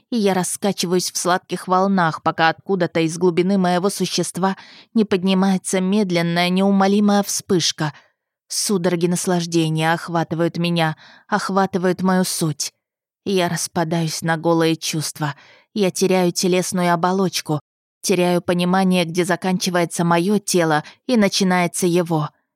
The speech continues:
Чистое кристаллизованное счастье. Собираюсь обратно в пределы своей телесной оболочки. Авалон дышит тяжело. Я знаю, он уже излил в меня свое семя, но так и замер надо мной, опершись на локтях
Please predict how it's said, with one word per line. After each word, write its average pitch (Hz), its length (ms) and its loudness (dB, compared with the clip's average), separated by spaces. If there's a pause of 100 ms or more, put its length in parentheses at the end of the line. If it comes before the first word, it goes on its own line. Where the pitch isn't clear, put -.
(200)
Чистое 196 500 -2
кристаллизованное 180 1040 0
счастье. 143 760 -4 (540)
Собираюсь 170 680 0
обратно 170 580 0 (200)
в - 100 -20
пределы 180 460 2
своей 175 280 0
телесной 175 520 0
оболочки. 165 680 -2 (540)
Авалон 170 560 0
дышит 165 300 -2
тяжело. 175 540 -2 (300)
Я 190 200 0
знаю, 180 440 2
он 170 140 2
уже 185 240 2
излил 190 340 2
в 156 80 -4
меня 175 260 0
свое 175 300 0
семя, 156 480 0 (300)
но 220 100 2
так 196 240 -2
и 196 60 2
замер 156 400 -2
надо 165 240 0
мной, 170 260 0
опершись 170 460 -2
на 175 80 0
локтях 170 500 -2